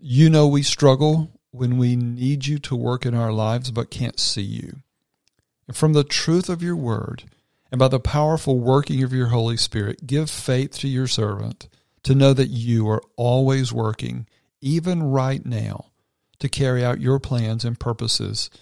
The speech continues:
in their life. And may we have patience for your greater works, and in being part of them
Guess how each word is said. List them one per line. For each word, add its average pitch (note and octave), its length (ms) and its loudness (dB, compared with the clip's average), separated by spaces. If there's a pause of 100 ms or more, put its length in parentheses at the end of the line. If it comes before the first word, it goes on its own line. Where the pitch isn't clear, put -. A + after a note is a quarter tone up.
(260)
in G2 80 -6
their F#2 160 -6
life. F#2+ 340 -10 (1000)
And B2 220 -2
may D3 300 2
we E3+ 220 2
have C#3+ 460 -2
patience B2 640 -4
for - 220 -6
your A#2 220 0
greater B2 600 0
works, - 760 -10 (680)
and A#2+ 140 2
in A#2+ 100 4
being B2+ 260 2
part D#3 300 0
of A2+ 140 0
them A2 240 -4